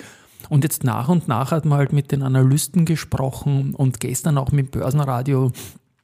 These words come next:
mit dem Kollegen Andi Groß ein Interview gegeben, wo man halt aufklärt und die Informationen gegeben hat, wo der Markt seit Wochen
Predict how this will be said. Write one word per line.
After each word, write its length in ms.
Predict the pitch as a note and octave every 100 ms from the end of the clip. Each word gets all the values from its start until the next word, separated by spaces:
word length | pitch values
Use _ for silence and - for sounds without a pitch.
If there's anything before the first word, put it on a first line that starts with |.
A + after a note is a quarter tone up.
| _ _ -
mit 60 | C#3+
dem 100 | B2+
Kollegen 340 | B2+ C3 C3
Andi 240 | A#2 B2
Groß 400 | B2 B2 A#2 C3
ein 120 | C#3+ C3
Interview 440 | C3+ - C3 B2+
gegeben, 460 | C#3 B2+ A#2+ C3+ C3+
wo 100 | B2+
man 220 | C3+ C3
halt 240 | C3+ B2 - - - -
aufklärt 680 | A2 A2 - - B2+ C3 C#3+
und 340 | C3+ B2+ -
die 80 | C3+
Informationen 1040 | B2+ C3 B2+ B2+ B2 A2 B2+ C3+ C#3 C3+
gegeben 500 | C#3+ - A#2 C#3 D3
hat, 220 | C#3 C#3
wo 80 | C3
der 100 | C#3
Markt 320 | B2 A2+ A#2+
seit 240 | - B2+ - - _ _ _ _
Wochen 760 | B2 A#2 - - D#3 D#3 D3